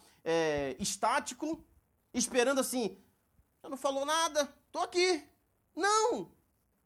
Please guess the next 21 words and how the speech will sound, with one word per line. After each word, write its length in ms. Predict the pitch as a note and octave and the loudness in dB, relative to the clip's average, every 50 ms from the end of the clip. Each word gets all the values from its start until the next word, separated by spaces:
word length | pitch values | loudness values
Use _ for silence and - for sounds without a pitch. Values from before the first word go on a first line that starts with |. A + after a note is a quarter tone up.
| _ _ _ _ _ _ _ _ _ _ _ _ - - | _ _ _ _ _ _ _ _ _ _ _ _ -8 0
Nós 160 | D4 F4 D4 | 2 4 4
estamos 240 | - F4+ F4+ E4+ C4 | 6 6 4 6 6
orando 300 | D#4 D4+ D#4 E4 D4+ D4 | 6 6 6 6 4 4
a 20 | |
um 80 | C4+ B3 | 2 2
Deus 380 | G3 G#3+ C4 D4 D4+ D4+ - - | 0 0 0 2 2 0 0 -2
que 160 | C#4+ C#4+ - - - - _ - | -4 -6 -6 -6 -12 -20 _ -2
conhece 600 | D#4+ D#4 C#4+ C4 B3+ C#4 D#4 D4+ - - D4 - | 0 0 2 2 2 4 4 2 2 0 -4 -8
todos 480 | - - _ - E4+ F#4 F#4 C#4 C#4+ | -10 -8 _ 6 8 8 8 8 6
os 100 | D#4 B3 | 0 0
dias 220 | G#3 A#3+ E4+ E4 B3+ | 2 4 4 4 4
da 80 | D4 | 4
nossa 300 | D4 D4+ C#4 - D4 C#4 | 2 2 2 2 2 0
vida. 580 | A3 G#3+ C#4+ D#4+ F4+ F4 E4+ C4 F3+ C#3 - - - - - _ _ _ _ _ _ _ _ _ _ _ _ _ _ _ _ _ D#4+ B3+ | 0 2 2 2 2 4 2 2 2 0 -4 -12 -20 -20 -20 _ _ _ _ _ _ _ _ _ _ _ _ _ _ _ _ _ -6 -2
Os 160 | B3 B3 F#3+ | 0 0 2
nossos 360 | G3 E4 E4+ D#4 D#4+ C#4 C4+ G#3 | 6 6 6 6 6 2 0 2
dias 160 | C#4 E4+ C#4+ | 2 2 0
estão 240 | B3 - E4+ E4+ - | 2 2 2 2 4
contados 640 | E4 E4+ D#4+ - - - D4 E4 F4 F4+ E4+ E4+ C4 | 4 2 2 4 4 4 8 8 8 8 8 4 4
diante 300 | C4+ E4+ E4+ E4+ E4 D#4+ | 4 4 2 2 2 0
dele. 600 | D4 E4 E4+ F#4 G4 G4 F#4+ E4 B3 - - | 0 2 2 2 2 2 2 2 0 -2 -6